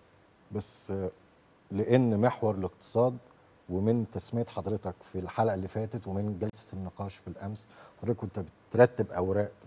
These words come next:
المحور الاقتصادي، آه، دمجت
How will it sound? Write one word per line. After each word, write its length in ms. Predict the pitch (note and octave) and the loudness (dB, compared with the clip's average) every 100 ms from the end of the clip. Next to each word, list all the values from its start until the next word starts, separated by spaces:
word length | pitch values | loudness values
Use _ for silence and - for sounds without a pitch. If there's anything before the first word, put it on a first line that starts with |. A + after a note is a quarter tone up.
| E2+ | -6
المحور 340 | G#2 - F#2 | -6 -6 -8
الاقتصادي، 560 | F2+ - - A2+ A2 A2 - - - - - - - | -8 -10 -4 -4 -4 -8 -18 -20 -20 -20 -20 -12 0
آه، 160 | G2 - - | 0 0 -4
دمجت 420 | F2+ G2 B2 - | 2 4 4 2